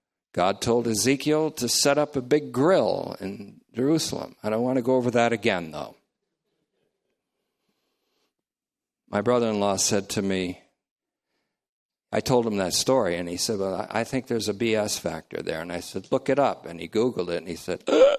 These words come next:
you're right." Not Phil, Danny. Danny was Danny. But here's the grill, and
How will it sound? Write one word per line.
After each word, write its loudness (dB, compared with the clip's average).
you're 2
right." 0
Not 0
Phil, 4
Danny. -2
Danny -4
was -10
Danny. -8
But 2
here's 4
the 2
grill, 4
and -2